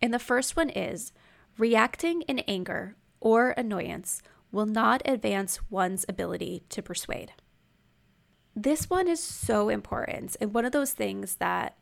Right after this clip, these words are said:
I try to tell my clients all the time is things are gonna happen in your business that are gonna bring out emotional reactions.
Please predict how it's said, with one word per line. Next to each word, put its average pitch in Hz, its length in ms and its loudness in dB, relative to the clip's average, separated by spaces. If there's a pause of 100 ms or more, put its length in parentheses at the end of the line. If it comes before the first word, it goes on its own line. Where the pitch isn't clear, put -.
(160)
I 190 120 -8
try 202 280 -2
to 226 80 -2
tell 202 160 -6
my 180 100 -4
clients 185 540 -6
all 185 100 0
the 202 120 -4
time 202 420 -6 (580)
is 208 380 2 (480)
things 285 240 0
are 370 60 2
gonna 359 180 2
happen 247 340 -2
in 220 100 -4
your 202 120 -2
business 185 420 -4
that - 140 -4
are 208 80 -4
gonna 196 300 -2
bring 185 300 -6
out 196 160 -8
emotional 196 460 -8
reactions. - 800 -8